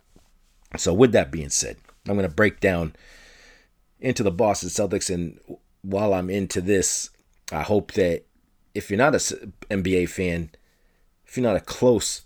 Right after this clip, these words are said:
Boston Celtics fan, if you don't care about sports at all,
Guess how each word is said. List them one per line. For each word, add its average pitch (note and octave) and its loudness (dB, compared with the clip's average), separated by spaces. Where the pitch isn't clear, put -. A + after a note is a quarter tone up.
Boston G2+ -4
Celtics - -2
fan, E2+ -4
if - -12
you B2+ 6
don't G#2 2
care G#2 2
about F2 0
sports - 0
at D#2+ 0
all, G2 4